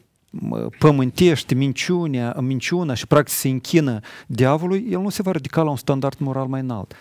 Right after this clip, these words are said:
Iar omul care îl contemplează pe Dumnezeu, el devine un om nobil, un om curat și Dumnezeu știe că prin aceasta omul este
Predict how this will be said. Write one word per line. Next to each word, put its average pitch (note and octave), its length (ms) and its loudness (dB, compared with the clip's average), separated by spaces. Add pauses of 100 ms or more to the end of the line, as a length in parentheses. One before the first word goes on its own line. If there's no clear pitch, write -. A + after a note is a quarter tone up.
(140)
Iar A#2 120 0
omul A#2+ 220 -2
care A#2+ 200 0
îl A2+ 60 -2
contemplează A2 600 -2
pe - 100 -2
Dumnezeu, G#2+ 420 -4
el C3 140 -6
devine A#2+ 260 -6
un A#2 80 -6
om A#2 160 -6
nobil, C3 500 -6
un B2+ 120 -8
om G#2+ 120 -4
curat A#2 480 -4 (220)
și - 140 -16
Dumnezeu C3 240 2
știe F3+ 240 0
că - 160 2
prin C#3+ 300 2
aceasta D#3+ 600 2
omul E3 280 4
este D3+ 400 0